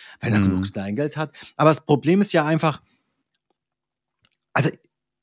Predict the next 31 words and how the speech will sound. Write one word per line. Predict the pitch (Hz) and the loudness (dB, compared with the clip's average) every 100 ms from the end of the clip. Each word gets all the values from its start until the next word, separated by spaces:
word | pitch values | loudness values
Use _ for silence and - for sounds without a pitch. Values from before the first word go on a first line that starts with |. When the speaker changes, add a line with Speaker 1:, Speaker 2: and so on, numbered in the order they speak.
| _ _ _ _ - - _ | _ _ _ _ -20 -20 _
Speaker 1:
wie | 160 220 | 2 4
lange | 240 202 | 6 4
spiele | 202 | 2
ich | 165 | 2
jetzt | 170 | 0
Gitarre? | 143 135 123 | -4 -6 -2
Seit | 127 - _ _ _ _ _ _ _ _ _ _ | -4 -4 _ _ _ _ _ _ _ _ _ _
dreihundert | 113 139 135 123 | -2 2 2 2
Jahren? | 135 135 | 2 0
Ich | 139 | 2
weiß | 120 113 | 0 -2
nicht | 87 | -4
mehr. | 87 - - - - - _ | -8 -12 -20 -20 -20 -20 _
Und | - 151 147 - _ _ _ _ _ _ _ _ _ _ _ _ _ _ | 4 4 4 -8 _ _ _ _ _ _ _ _ _ _ _ _ _ _
ich | - 151 | -6 -4
hab | - | 2
da | 170 | 2
gemerkt, | 123 117 92 151 202 | 2 2 2 0 0
dass | 127 143 | -2 -2
ich | - | 0
ja | 151 165 196 196 | 2 4 4 2
vom | - 139 127 117 | 2 2 4 4
Gitarrenaufbau | 101 98 117 107 101 95 82 - - 113 107 - 151 156 | 2 -4 -6 -2 0 0 -2 -8 -2 -2 -2 0 0 2
her | 180 196 - - _ | 2 2 0 -12 _
doch | 131 - - | 0 0 -2
weniger | 101 95 120 139 | -2 -2 -2 2
Ahnung | 165 | 2
hatte, | 165 170 220 240 - | 2 0 -2 -4 -6
als | 175 | -6
ich | 220 | -2
dachte. | 240 233 - | -2 -2 -8